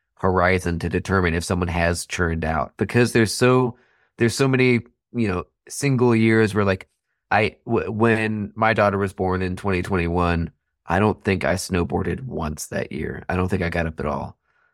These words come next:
but I got up plenty the next year and the year after that. And so it's not really fair to say that someone's churned out or they've lapsed after one year, 'cause there's, there's stuff that happens, and each of us have our own personal lives. And, and, um, limits on, on our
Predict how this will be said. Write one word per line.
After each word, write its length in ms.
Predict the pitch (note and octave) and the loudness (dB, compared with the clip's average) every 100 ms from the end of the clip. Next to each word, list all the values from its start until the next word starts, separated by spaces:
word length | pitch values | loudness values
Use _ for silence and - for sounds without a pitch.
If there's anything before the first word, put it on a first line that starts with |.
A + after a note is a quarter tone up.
| _ | _
but 260 | E3+ E3+ - | 2 2 2
I 120 | F2+ | 0
got 180 | F2+ G2 | 2 0
up 100 | F2+ | 0
plenty 220 | - G#2 | 0 0
the 80 | G2 | 2
next 240 | A2+ A#2 C3+ | 0 0 2
year 160 | B2+ | 4
and 100 | A2 | 4
the 60 | G2 | 2
year 160 | G2+ | 2
after 180 | F#2+ F#2 | 0 0
that. 340 | F#2+ A#2 A#2+ _ _ _ _ | 2 2 0 _ _ _ _
And 160 | G2+ F#2+ | -4 -2
so 220 | G#2 G2+ | 0 0
it's 360 | G2+ E2 - - _ A2+ | 0 -2 -10 -14 _ -2
not 360 | A#2 A#2 A#2+ A#2 | 2 2 2 2
really 300 | A#2 A2 G2 | 2 2 0
fair 500 | - A2 G#2 G2 F#2 | 0 2 4 2 0
to 140 | F#2+ | -6
say 180 | - F#2 | -4 -2
that 120 | F2+ | -4
someone's 340 | F#2+ F2 E2+ - | -8 -10 -10 -6
churned 260 | F#2 E2+ | -2 0
out 160 | D#2+ D#2 | 2 0
or 80 | F2 | 0
they've 180 | F2 D#2+ | -2 0
lapsed 440 | F2 E2 E2 - | 0 0 -2 -4
after 220 | E2 F#2 | -4 -4
one 120 | E2+ | -4
year, 140 | F2 G#2 | -2 -2
'cause 140 | C#3+ | 0
there's, 180 | C#3+ C3+ | 0 0
there's 180 | D3+ C#3+ | -2 0
stuff 160 | D3 D3 | 0 2
that 100 | D3+ | 0
happens, 260 | D#3 F#2 | 0 -4
and 100 | G#2 | -2
each 120 | F#2+ | -2
of 80 | F#2+ | -2
us 100 | F2+ | -2
have 140 | F2+ E2+ | -4 -2
our 160 | E2 | -2
own 160 | E2 E2+ | -4 -4
personal 340 | E2 - F2+ | -6 -4 -6
lives. 320 | F2 F2 F#2 | -4 -4 -6
And, 180 | F2+ E2+ | -8 -4
and, 240 | F2 E2 E2 | -2 0 0
um, 300 | D#2+ D#2+ - _ _ _ _ - | -2 -2 -8 _ _ _ _ -2
limits 400 | G#2 G2+ - F#2+ | 0 0 0 -2
on, 300 | F2+ F2+ - | 0 -2 -2
on 180 | E2+ E2+ | -2 -2
our 240 | E2 | -4